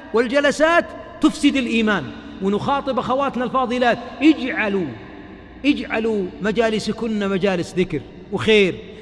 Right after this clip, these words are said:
لا حرج من الدعابة والضحك، لكن لا يكون الكلام فيه عن الفواحش أو عن العورات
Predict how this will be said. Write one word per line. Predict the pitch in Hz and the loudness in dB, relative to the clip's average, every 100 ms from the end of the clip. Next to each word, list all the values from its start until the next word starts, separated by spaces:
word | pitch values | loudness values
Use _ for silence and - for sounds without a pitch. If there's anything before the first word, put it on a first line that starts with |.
| - | 0
لا | 285 | 2
حرج | 262 302 277 | 4 2 2
من | 240 | 2
الدعابة | 233 175 208 220 190 190 | -2 0 0 2 2 0
والضحك، | 196 185 202 175 170 - - - | 0 0 0 0 -4 -8 -14 -2
لكن | 220 262 262 | -2 -2 -4
لا | 254 294 311 | 0 2 2
يكون | 302 302 | 2 -2
الكلام | 269 269 262 233 | -2 0 0 -2
فيه | 247 226 | -2 -2
عن | 202 | -2
الفواحش | 233 160 214 226 196 196 - - | -2 0 2 0 -2 -8 -4 2
أو | 269 269 190 - - | 2 2 -6 -12 -8
عن | 196 | -4
العورات | 247 202 220 226 247 | -2 0 0 2 2